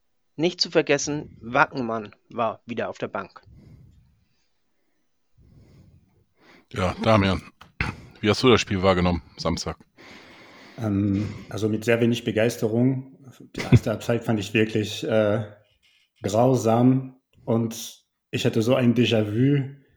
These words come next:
Speaker 3: Ich hab getwittert, vor einem, genau vor einem Jahr haben wir in Wiesbaden gespielt. Und das war genau das gleiche Spiel. Es stand auch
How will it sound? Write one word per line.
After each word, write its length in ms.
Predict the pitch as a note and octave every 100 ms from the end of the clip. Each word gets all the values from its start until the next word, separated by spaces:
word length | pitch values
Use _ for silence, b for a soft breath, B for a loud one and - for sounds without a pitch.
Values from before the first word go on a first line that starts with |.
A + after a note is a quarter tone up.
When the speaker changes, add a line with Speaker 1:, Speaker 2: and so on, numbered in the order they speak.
| _
Speaker 3:
Ich 100 | -
hab 80 | B2
getwittert, 420 | B2 A#2+ A#2+ A#2+
vor 140 | - A2+
einem, 300 | B2+ C3 B2
genau 220 | B2 B2
vor 160 | B2
einem 260 | B2 B2 A#2
Jahr 220 | A#2 A#2
haben 200 | A#2+ A2
wir 80 | A2
in 120 | A2
Wiesbaden 400 | A2+ - G#2 G#2+
gespielt. 580 | G2+ - G#2+ G2 F#2+ - -
Und 160 | G#2+
das 180 | G#2+ -
war 380 | A2+ A#2 A#2 B B B B B B _ _
genau 680 | C3 B2+ C3 C3+ C3+ C#3 - - - _
das 220 | A#2 G#2+
gleiche 360 | - A2 C3 C3+
Spiel. 520 | - - B2+ B2+ D3
Es 160 | C3 -
stand 300 | - C#3+ D3
auch 440 | C3+ C3+ B2+ -